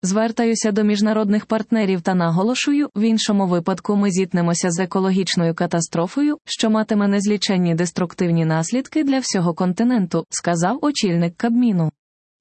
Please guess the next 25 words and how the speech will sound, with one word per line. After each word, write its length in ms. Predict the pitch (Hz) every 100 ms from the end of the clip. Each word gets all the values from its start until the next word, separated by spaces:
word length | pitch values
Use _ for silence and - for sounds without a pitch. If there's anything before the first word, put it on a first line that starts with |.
| _ -
Він 220 | 196 220
додав, 380 | 220 220 220 202 -
що 260 | - 220
ще 200 | 214 226
більшою 440 | 220 220 - 202 196
є 160 | 190
атомна 440 | 202 196 190 180 175
загроза, 580 | 175 175 175 190 269 -
оскільки 520 | 220 - 226 220 214
зниження 500 | 202 214 202 196 196
рівня 280 | 190 196 185
води 280 | 190 190 190
у 120 | 190
Каховському 680 | 208 190 196 170 - 175 165
сховищі 560 | - 165 175 - 302
може 260 | 277 247 233
призвести 540 | 226 208 208 208 214
до 120 | 202
неналежного 640 | 202 190 180 180 175 175 180
функціонування 880 | 196 180 - 185 185 180 170 165 170
систем 400 | 190 175 175 170
охолодження 720 | 165 175 165 214 285 294 302
Запорізької 720 | 233 - 175 165 208 - 294 285
атомної 520 | 170 170 175 175 185 -
електростанції. 1000 | 214 - 269 254 240 185 - 160 147